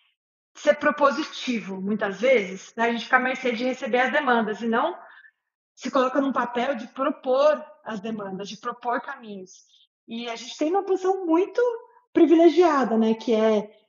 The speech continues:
putz, saber o que a tecnologia faz e, e ter, é, capacidade de, de ter o ferramental e conhecer as estruturas de como a tecnologia funciona e como se cria a tecnologia.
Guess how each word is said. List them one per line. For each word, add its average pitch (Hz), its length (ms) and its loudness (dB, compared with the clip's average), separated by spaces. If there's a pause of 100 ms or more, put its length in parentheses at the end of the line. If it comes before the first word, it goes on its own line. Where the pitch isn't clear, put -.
(120)
putz, - 200 -4
saber 240 360 6
o - 20 2
que - 160 0
a 349 60 4
tecnologia 240 480 -2
faz 226 480 2
e, 240 260 0
e 226 100 0
ter, 254 400 6 (520)
é, 214 260 8
capacidade 220 760 2
de, 196 300 -10
de 202 640 -4 (240)
ter 262 100 6
o 262 60 8
ferramental 247 960 4
e 247 60 -4
conhecer 240 320 -2
as 240 100 0
estruturas 233 760 -4
de 214 80 -8
como 240 360 -2
a - 160 -20
tecnologia 226 400 -4
funciona 233 400 -8
e 226 40 -8
como 240 220 -8
se - 160 -18
cria 226 200 -6
a - 20 -4
tecnologia. 220 760 -6